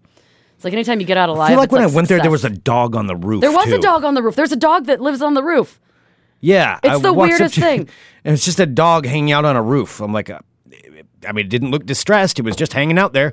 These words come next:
Speaker 1: Mm-hmm.
Speaker 2: checking things out.
Speaker 1: That's
Speaker 2: Okay.
Speaker 1: what it does. Just a dog on a roof.
Speaker 2: Okay.
Speaker 1: So
Speaker 2: Yeah,
Speaker 1: the
Speaker 2: I've been there once. I don't remember very much about it.
Speaker 1: Yeah. So, uh, I walked in. So my sister and I walked in. And immediately I could tell that it wasn't just a, I, we, I think we showed up later than we usually do 'cause usually we go, uh, a little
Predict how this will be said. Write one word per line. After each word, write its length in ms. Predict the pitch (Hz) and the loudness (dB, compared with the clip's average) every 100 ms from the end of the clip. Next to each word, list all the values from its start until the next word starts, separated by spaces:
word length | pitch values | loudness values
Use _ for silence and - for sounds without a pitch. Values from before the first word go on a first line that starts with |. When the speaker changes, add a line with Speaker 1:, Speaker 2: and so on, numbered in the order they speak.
| - | -6
Speaker 1:
Mm-hmm. 360 | 208 226 240 | -8 -6 -4
Speaker 2:
checking 280 | 254 - 147 | -4 -4 -4
things 240 | 160 156 147 | -2 0 0
out. 260 | 175 147 - - | 0 -2 -8 -16
Speaker 1:
That's 120 | - | -10
Speaker 2:
Okay. 140 | 123 | -8
Speaker 1:
what 40 | - | -6
it 40 | |
does. 360 | 240 262 233 220 | -4 -6 -6 -10
Just 180 | - - | -20 -16
a 20 | |
dog 280 | 147 160 185 | -8 -6 -6
on 120 | 220 | -8
a 60 | 226 | -6
roof. 360 | 233 185 - _ _ - | -6 -6 -10 _ _ -14
Speaker 2:
Okay. 360 | 104 95 85 - - _ _ _ | -8 -6 -8 -10 -20 _ _ _
Speaker 1:
So 300 | - 202 196 | -6 -2 0
Speaker 2:
Yeah, 160 | 117 101 | 2 2
Speaker 1:
the 100 | 113 | 0
Speaker 2:
I've 60 | |
been 100 | 156 | 0
there 100 | 160 | 0
once. 280 | 113 107 92 | 0 -2 -2
I 40 | 131 | -2
don't 100 | 147 | 0
remember 240 | 120 104 | -2 -4
very 180 | 87 80 | -6 -8
much 180 | 78 - | -8 -12
about 160 | 69 62 | -16 -16
it. 60 | - | -6
Speaker 1:
Yeah. 220 | 170 104 _ _ _ | -6 -6 _ _ _
So, 280 | 220 208 185 | -2 0 0
uh, 280 | 180 170 165 | 0 0 -2
I 40 | 202 | -2
walked 260 | 214 208 | -4 -4
in. 240 | 185 165 - | -6 -6 -6
So 100 | 185 | -6
my 80 | 170 | -6
sister 220 | 180 185 | -10 -10
and 80 | 170 | -6
I 40 | |
walked 200 | 160 160 | -6 -6
in. 160 | 156 147 _ _ _ _ _ | -10 -10 _ _ _ _ _
And 180 | 190 196 | -4 -4
immediately 360 | 190 285 277 247 | -2 -2 0 -2
I 40 | |
could 140 | 214 185 | -4 -8
tell 180 | 196 180 | -6 -4
that 100 | 170 | -6
it 80 | |
wasn't 280 | 170 165 160 | -8 -8 -10
just 300 | 170 156 - | -12 -14 -14
a, 180 | 151 143 - | -14 -14 -8
I, 100 | 180 | -6
we, 260 | 185 180 - | -6 -10 -10
I 40 | |
think 160 | 220 285 | -10 -10
we 80 | |
showed 160 | 339 247 | -8 -8
up 100 | - | -6
later 220 | 170 165 | -6 -6
than 120 | 170 180 | -6 -8
we 80 | |
usually 180 | 175 170 | -8 -8
do 100 | 165 | -10
'cause 100 | 160 | -10
usually 200 | 160 156 | -12 -12
we 60 | 147 | -10
go, 320 | 156 147 135 - | -8 -8 -10 -10
uh, 220 | 147 127 | -10 -10
a 40 | |
little 360 | 143 147 135 131 | -10 -12 -12 -12